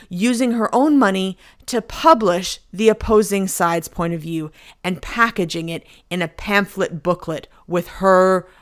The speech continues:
response or commentary to it.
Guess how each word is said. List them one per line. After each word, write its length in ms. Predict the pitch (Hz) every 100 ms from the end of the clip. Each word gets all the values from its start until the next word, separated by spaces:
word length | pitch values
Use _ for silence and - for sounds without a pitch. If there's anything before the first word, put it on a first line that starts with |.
| -
response 960 | 170 - - - 175 165 - - - - - - -
or 260 | 180 170 160
commentary 840 | - 165 156 151 143 151 135 131
to 280 | - 160 120
it. 240 | - -